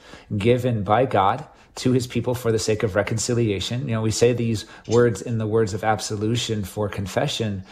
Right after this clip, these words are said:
is, you know, he sent the Holy Spirit for the forgiveness of sins. And I, I would love to unpack that word gift, that, uh, you know, we're looking at the fruits of the Holy Spirit, uh, but that's because the Holy Spirit first is a gift that is given to us. And the fruits are,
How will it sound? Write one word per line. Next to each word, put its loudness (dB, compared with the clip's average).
is, 2
you -6
know, -2
he -2
sent 2
the 2
Holy 4
Spirit 2
for -4
the -2
forgiveness -2
of -6
sins. -4
And 2
I, 6
I 4
would 2
love 4
to 0
unpack -2
that 0
word -2
gift, 0
that, 0
uh, -4
you 0
know, 6
we're 6
looking 2
at 0
the -2
fruits 0
of 2
the 4
Holy 2
Spirit, 2
uh, 0
but -2
that's 4
because 0
the -2
Holy 2
Spirit 2
first 2
is -4
a -4
gift -4
that -2
is -6
given 0
to -2
us. -6
And -6
the -6
fruits -2
are, 0